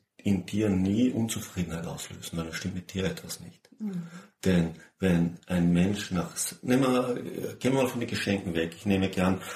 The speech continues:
Speaker 1: das Beispiel von gemeinsam Essen.
Speaker 2: Mhm.
Speaker 1: Du bist bei jemandem, dem du in irgendeiner Weise wichtig bist, aus irgendeinem Grund zum Essen eingeladen.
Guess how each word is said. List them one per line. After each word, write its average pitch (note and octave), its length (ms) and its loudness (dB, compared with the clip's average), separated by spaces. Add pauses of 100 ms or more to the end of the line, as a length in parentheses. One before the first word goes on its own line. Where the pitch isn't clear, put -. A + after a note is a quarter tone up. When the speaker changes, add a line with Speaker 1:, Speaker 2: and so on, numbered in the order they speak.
(240)
Speaker 1:
das F#2+ 220 0
Beispiel E2 560 0
von D#2+ 480 -2
gemeinsam D#2+ 440 -4
Essen. - 360 -8 (360)
Speaker 2:
Mhm. F3 360 -2
Speaker 1:
Du G#3+ 120 -2
bist - 280 0
bei C3 80 0
jemandem, A#2+ 880 2
dem F#2 180 4
du F2+ 80 2
in F#2 100 2
irgendeiner F#2+ 280 4
Weise E2 200 0
wichtig B2 360 -2
bist, B2 220 -2
aus G#2 100 -2
irgendeinem F#2 260 2
Grund F#2+ 240 0
zum F#2 140 0
Essen - 340 0
eingeladen. D#2 600 -6